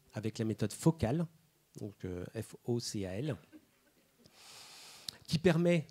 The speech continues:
de bien définir ces outils-là. Et tant qu'à faire, la raison d'être, ne la faites pas tout seul, faites-la avec vos parties prenantes, ou les clients les plus proches, les partenaires les plus proches. Euh,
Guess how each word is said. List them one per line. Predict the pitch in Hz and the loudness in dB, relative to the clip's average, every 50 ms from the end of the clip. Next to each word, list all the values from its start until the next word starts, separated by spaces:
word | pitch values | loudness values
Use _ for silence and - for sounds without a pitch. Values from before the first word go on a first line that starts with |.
| - | -2
de | 117 117 117 | 0 0 0
bien | 113 110 117 127 156 185 185 185 165 - - - | 0 0 2 6 6 8 8 6 2 -2 -8 -4
définir | 120 123 143 135 - - 147 147 147 139 - | 0 2 2 2 2 0 2 2 2 0 0
ces | - - - 107 107 101 95 95 | -4 -6 -4 -4 -2 -2 -4 -6
outils-là. | 98 - - - 101 143 190 226 - - | -10 -12 -8 -2 0 0 0 0 0 2
Et | 151 151 151 151 - | 4 4 4 2 0
tant | - 147 139 | 0 0 0
qu'à | 139 - 123 | 2 0 0
faire, | - - 180 202 196 | 0 0 0 0 2
la | 151 123 | 0 0
raison | 113 117 110 113 113 | 0 0 -2 -2 -2
d'être, | 120 165 185 - 135 | -2 -2 -2 -2 -2
ne | 120 | -2
la | 120 113 | -2 0
faites | - 123 117 | -2 -4 -4
pas | - - 127 | -4 -4 -4
tout | - - 143 | -4 -6 -6
seul, | - - 165 165 147 113 101 - | -2 0 0 0 0 -2 -6 -10
faites-la | - - 110 - - 123 | -8 -8 -8 -6 -4 -4
avec | 123 117 110 107 | -4 -4 -4 -4
vos | 117 110 | -6 -6
parties | - 117 - - - - | -4 -6 -6 -8 -12 -10
prenantes, | - - 110 98 92 - - - _ _ _ _ _ _ _ _ _ _ _ _ _ _ _ _ _ _ _ _ | -6 -6 -6 -6 -6 -10 -16 -20 _ _ _ _ _ _ _ _ _ _ _ _ _ _ _ _ _ _ _ _
ou | - 131 131 | -6 -2 2
les | 131 127 127 123 123 127 - - - _ _ - - | 4 6 6 6 6 4 2 -2 -12 _ _ -14 -8
clients | - 131 123 135 131 139 | -6 4 6 6 6 8
les | 131 123 | 6 4
plus | - 135 131 | 2 0 -2
proches, | - - - 135 131 - - - - _ | 0 2 4 4 4 4 0 -4 -6 _
les | - 104 | -6 -4
partenaires | - - - - 113 113 117 113 | -4 -4 -2 0 0 2 2 2
les | 113 107 | 2 0
plus | - 110 101 | -2 -6 -6
proches. | - - 95 92 - - - _ _ _ _ _ _ _ - - - - - - - - - - - - - - - - - _ _ _ _ _ _ _ - | -4 -6 -6 -6 -6 -10 -12 _ _ _ _ _ _ _ -20 -20 -20 -20 -20 -18 -18 -18 -18 -20 -20 -20 -20 -20 -20 -20 -20 _ _ _ _ _ _ _ 4
Euh, | 127 131 131 131 131 131 131 139 | 6 6 6 6 4 2 0 -2